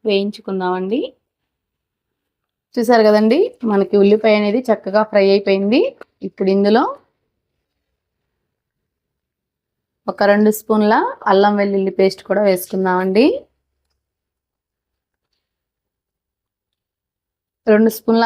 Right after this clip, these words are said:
అల్లం వెల్లుల్లి పేస్ట్ అయితే ఒక కేజీ మటన్కి కరెక్ట్గా సరిపోతుంది.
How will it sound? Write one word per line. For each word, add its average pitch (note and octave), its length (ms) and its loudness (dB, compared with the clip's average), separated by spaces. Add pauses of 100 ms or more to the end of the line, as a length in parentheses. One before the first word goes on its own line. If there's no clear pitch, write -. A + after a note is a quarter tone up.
అల్లం G#3 240 0
వెల్లుల్లి G3+ 320 -2
పేస్ట్ G3 240 -2
అయితే G#3+ 200 -2 (380)
ఒక G#3 140 -4 (120)
కేజీ G3+ 240 0
మటన్కి G#3 400 -2
కరెక్ట్గా G#3+ 400 -4
సరిపోతుంది. G3 680 -2